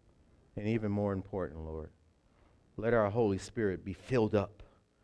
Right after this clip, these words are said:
on a continual basis by us being disciplined and getting into your word and listening to things according to your word that will fill us up so that we can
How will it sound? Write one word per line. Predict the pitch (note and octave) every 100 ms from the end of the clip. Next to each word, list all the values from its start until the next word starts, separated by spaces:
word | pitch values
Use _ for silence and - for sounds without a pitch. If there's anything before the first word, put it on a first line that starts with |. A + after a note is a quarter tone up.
| _
on | G#2 G2
a |
continual | - G2 - B2+ A#2+ G#2+
basis | A2 A2 G2+ E2+ - - _ _ _
by | G2+
us | G#2 B2
being | - A#2 G2+ F#2 E2+ - _ _ _ -
disciplined | D#3+ - - E2+ E2 _ _ _ _ _ _
and | F2 E2
getting | G2+ G#2 G2+
into | G2 G2+
your | F#2+
word | F#2 F#2 E2+ D#2+ D#2 _ - B2
and | C3 C#3
listening | D3+ D3+ C#3+ B2+
to | A#2+ A2+
things | - B2+ A#2 A2 G2+ - - _ -
according | - - D3+ B2+ A#2
to | A#2+
your | G#2+ F#2+
word | G2 F#2 E2+ E2+ - _ _ -
that | B2 A#2
will | A#2
fill | - D3+ A#2+
us | A2+ -
up | G2+ - _ _ _ _ _ _ _ _ _ _ - - _ _
so | - A#2+
that | G#2+
we | A2 A2+
can | G#2+ F2+